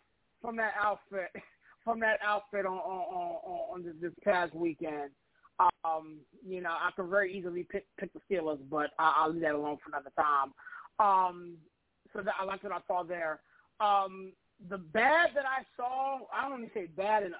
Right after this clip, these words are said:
ugly, um, but the bad that I saw, Deshaun Watson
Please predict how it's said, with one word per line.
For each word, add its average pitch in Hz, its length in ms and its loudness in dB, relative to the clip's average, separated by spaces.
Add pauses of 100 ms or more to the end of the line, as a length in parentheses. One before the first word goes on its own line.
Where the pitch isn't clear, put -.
ugly, 147 340 -12 (300)
um, 160 480 2 (400)
but 185 180 4
the 180 60 -2
bad 254 280 4
that 269 60 0
I 254 80 -4 (100)
saw, 247 380 2 (420)
Deshaun 269 500 0
Watson 196 680 -4